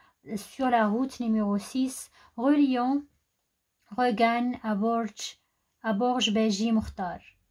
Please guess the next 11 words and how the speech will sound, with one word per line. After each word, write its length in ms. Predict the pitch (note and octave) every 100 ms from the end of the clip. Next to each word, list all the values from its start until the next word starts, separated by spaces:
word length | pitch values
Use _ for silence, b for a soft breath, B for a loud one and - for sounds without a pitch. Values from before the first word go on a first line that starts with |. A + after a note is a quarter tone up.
| _ b b
a-t-on 320 | G#3+ G#3+ D#4 D4+
appris 480 | C4+ - - C#4+ C#4+
de 120 | A3+
la 280 | G#3+ A3 A#3
gendarmerie 800 | A3 A3+ A3+ G#3+ G#3 G3 A#3 A#3+
nationale. 640 | A3+ A3 F#3+ F3+ G3 F3+ - - _ _ b b b b
L'accident 760 | C4 E4+ - E4 A3+ C#4 E4+
a 200 | D#4 A#3+
eu 180 | A#3 A#3
lieu 400 | G#3+ G3+ C4 D#4
suite 540 | D#4 - A#3 B3+ D#4